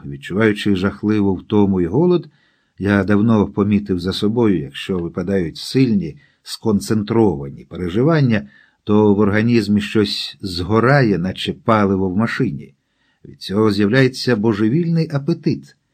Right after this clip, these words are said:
Насмажили величезну пательню картоплі,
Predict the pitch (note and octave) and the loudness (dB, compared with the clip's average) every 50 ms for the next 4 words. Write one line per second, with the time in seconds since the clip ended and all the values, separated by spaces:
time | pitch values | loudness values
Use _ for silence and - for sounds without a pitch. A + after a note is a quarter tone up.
0 | _ _ _ _ _ _ _ _ _ - - - - - F#3+ A3+ G#3+ G#3 A3 G#3+ | _ _ _ _ _ _ _ _ _ -6 -6 -4 0 2 4 4 4 4 4 4
1 | G#3 G3 F3+ F3+ F3 E3 E3 - G#3+ G#3+ G3 F3+ F3 F3 D#3+ C#3 D3 C3+ C#3 C#3 | 4 6 6 4 4 2 2 2 2 2 2 2 0 -2 0 0 0 0 0 2
2 | E3+ E3+ D#3 C#3+ C#3 B2+ C#3 B2+ A2+ G#2+ G2+ - - A#2+ C#3 D3+ D3 C#3 F#3+ G3+ | 0 2 2 2 2 2 2 2 0 0 -2 -2 0 2 2 2 0 -2 -2 -2
3 | G#3 | -2